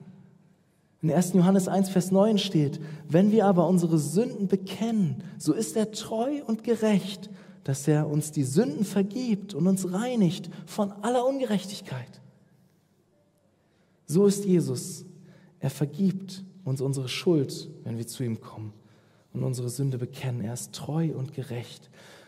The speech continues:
Also komme zu Jesus, komm zum Kreuz und erleb, wie Jesus auch wiederherstellt. Jesus ist ein Gott der Wiederherstellung, der dein Herz heilen kann,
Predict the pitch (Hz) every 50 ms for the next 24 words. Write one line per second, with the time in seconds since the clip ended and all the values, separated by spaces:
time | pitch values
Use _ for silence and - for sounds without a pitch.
0 | _ _ _ - 139 131 - 151 147 - - - 156 160 165 156 - - - 120
1 | 117 120 127 120 117 120 120 - - - 180 180 180 180 - 135 123 - - 113
2 | 104 - - 123 123 123 120 - - - - - _ - - - _ _ - 131
3 | - - - 131 131 131 131 139 143 139 131 - - - - - - - - -
4 | _ _ _ _ _ _ _ _ _ - 131 127 135 147 139 131 120 - - -
5 | - - - - _ _ _ _ _ - 131 143 147 139 139 127 - 135 120 120
6 | 139 131 120 110 113 131 139 - - - - 127 120 - - - - - _ _
7 | _ _ _ _ _ _ _ _ 190 _ 165 175 180 170 156 - 160 151 151 151
8 | 151 151 151 151 143 151 139 131 131 165 170 - - - - 117 101 95 90 -
9 | - - _ _ _ _ _ _ _ _ _ _ _ _ _ _ _ - 139 127
10 | 131 135 135 123 131 147 156 156 151 - - - 143 156 160 156 139 - - -
11 | 107 107